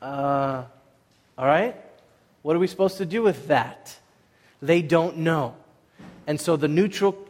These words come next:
crowds just kinda scratch their heads, and his opponents probably shake their heads and say, "What a joker this guy is. We don't even know what he's talking about, sowers and seeds."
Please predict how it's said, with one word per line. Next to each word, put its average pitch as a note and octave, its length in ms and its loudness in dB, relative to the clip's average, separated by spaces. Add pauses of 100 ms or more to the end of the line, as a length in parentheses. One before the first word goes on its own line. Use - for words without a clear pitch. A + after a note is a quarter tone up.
(100)
crowds C#3+ 540 2
just D#3+ 240 -6
kinda D#3+ 420 0 (400)
scratch - 440 -4
their D3+ 140 0
heads, C3 440 -6 (460)
and D3+ 140 -2
his D#3 140 -2
opponents F3+ 480 0
probably D#3 440 0
shake F#3+ 400 2
their D#3+ 160 2
heads C3 340 -2
and C3 120 -10
say, C3 200 -4
"What D3+ 160 0
a D3 80 -2
joker C3+ 420 -6
this B2 220 -12
guy B2 160 -10
is. B2+ 180 -16
We C#3 100 -14
don't C#3+ 140 -10
even C3+ 140 -10
know C3+ 100 -6
what B2 60 -12
he's A#2+ 80 -16
talking C3+ 340 -12
about, C3+ 200 -18
sowers B2+ 420 -6
and B2 120 -16
seeds." - 580 -20